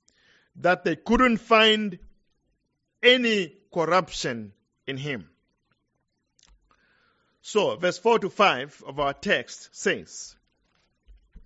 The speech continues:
"At this, the administrators and the satraps tried to find grounds for charges against Daniel in his conduct of government affairs.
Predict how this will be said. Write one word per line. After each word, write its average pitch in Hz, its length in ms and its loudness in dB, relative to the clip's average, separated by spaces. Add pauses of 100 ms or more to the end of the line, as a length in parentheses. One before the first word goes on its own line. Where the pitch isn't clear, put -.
(1400)
"At 185 200 6
this, 202 540 4 (160)
the 175 280 -2
administrators 196 1080 6 (140)
and 175 160 0
the 165 80 2
satraps 165 720 2
tried 220 460 4
to 180 100 -2
find 190 480 0
grounds 190 520 4
for 156 280 4
charges 196 600 2
against 165 480 -2
Daniel 151 500 -2 (920)
in 165 160 -4
his 202 380 0
conduct 190 640 2
of 131 280 -10
government 175 600 0 (120)
affairs. - 880 -6